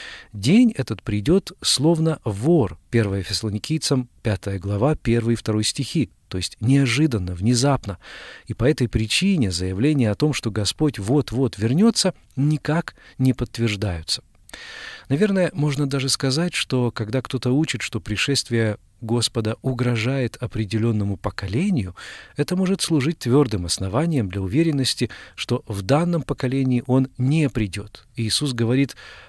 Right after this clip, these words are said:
«О дне же том и часе никто не знает, ни ангелы небесные, а только Отец мой один». Читаем в Матфея, двадцать четвертая глава, тридцать шестой стих. В том же Евангелии,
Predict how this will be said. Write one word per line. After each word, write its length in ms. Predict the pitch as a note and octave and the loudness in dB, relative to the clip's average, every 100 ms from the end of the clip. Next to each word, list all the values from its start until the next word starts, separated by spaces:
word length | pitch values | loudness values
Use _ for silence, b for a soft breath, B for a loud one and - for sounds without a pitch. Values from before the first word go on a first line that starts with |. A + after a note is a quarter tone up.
| B | B
«О 140 | - A#2 | -4 -2
дне 380 | G2+ A#2+ F3+ E3+ | 2 2 4 2
же 120 | A#2+ | 0
том 260 | - F2 F2+ | -2 -2 -4
и 40 | |
часе 540 | - C#3 D#3+ - C#3+ - | -2 -2 0 0 -2 -2
никто 500 | B2 C#3+ - - D#3 | -2 -2 -2 -2 0
не 140 | D#3 D3 | 2 0
знает, 520 | A#2 G#2 F2+ F2+ - - C3 | 0 -2 -2 -6 -12 -4 2
ни 180 | C#3 - | 2 2
ангелы 440 | A2+ A#2+ A2+ A#2+ | 0 0 0 0
небесные, 680 | A#2+ A#2 A#2 A2 - A2 G#2 - | 2 2 2 0 0 0 -2 -4
а 240 | A#2+ G#2 F#2+ | -2 -2 -2
только 400 | - D#3+ - C#3+ | 0 0 0 -4
Отец 640 | A#2+ G#2 C3+ D#3 - - | -4 -2 -2 -2 -2 -4
мой 240 | G#2+ A2+ A2+ | 0 2 2
один». 400 | - G#2+ G#2+ G2 - B B B B | -2 -2 0 -2 -4 B B B B
Читаем 400 | - - G#2 F#2 | -6 -2 -2 -2
в 100 | F2 | -6
Матфея, 480 | F#2+ F#2 B2 D#3 C3+ - - | -6 -4 0 0 0 -10 -8
двадцать 440 | G#2+ G#2+ G#2 G#2+ | -2 -2 -2 -4
четвертая 520 | - A2 G#2 G2+ - F#2+ | -4 -4 -2 -4 -6 -6
глава, 320 | F#2 G2+ C#3 | -4 -2 -2
тридцать 400 | - A2 - - | 0 -2 -2 -6
шестой 400 | - - - F#2 | -4 -4 -4 -4
стих. 380 | - - F2+ - _ - B B B B | -4 -6 -12 -16 _ -20 B B B B
В 100 | - | -2
том 180 | C3+ F#2+ | 0 2
же 100 | G2 | 0
Евангелии, 580 | G#2 E3+ D3+ C#3 A#2+ | 0 0 2 2 0